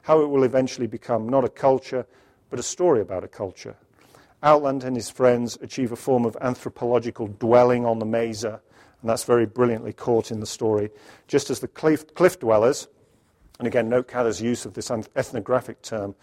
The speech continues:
had done. Like the cliff dwellers, they find that permanence is in fact temporary, as in her other cultural narratives,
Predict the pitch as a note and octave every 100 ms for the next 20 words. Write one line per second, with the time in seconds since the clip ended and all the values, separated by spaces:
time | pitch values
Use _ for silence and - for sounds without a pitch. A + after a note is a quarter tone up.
0 | - _ - A2+ C3+ B2 F2 - _ _
1 | - - - _ - C3 F3+ C#3+ F3 E3
2 | D#3+ D3+ D3 C#3 C#3 C#3 - D3+ C#3+ C#3+
3 | C#3 _ _ - C#3 - E3 D#3+ D3+ C#3+
4 | C3+ B2+ C3 C#3 C3+ - - F#3+ - A2
5 | G2 - _ _ _ _ _ - B2 C3
6 | B2 A#2+ A#2+ B2 B2+ - C3 - B2+ C3
7 | B2+ - A#2